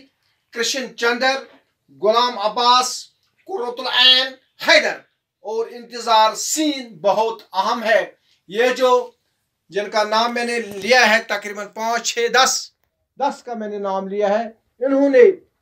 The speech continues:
उर्दू अदब में इस अफसाना का जो फन है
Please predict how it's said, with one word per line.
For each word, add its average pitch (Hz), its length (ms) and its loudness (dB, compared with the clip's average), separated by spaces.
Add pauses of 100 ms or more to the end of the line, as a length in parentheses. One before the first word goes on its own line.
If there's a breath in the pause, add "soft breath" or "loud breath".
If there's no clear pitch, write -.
उर्दू 208 240 -2
अदब 233 540 -4
में 247 360 0 (520)
इस 196 200 -8
अफसाना 262 560 2
का 240 180 0
जो 214 300 -4
फन 269 180 0
है 185 180 -2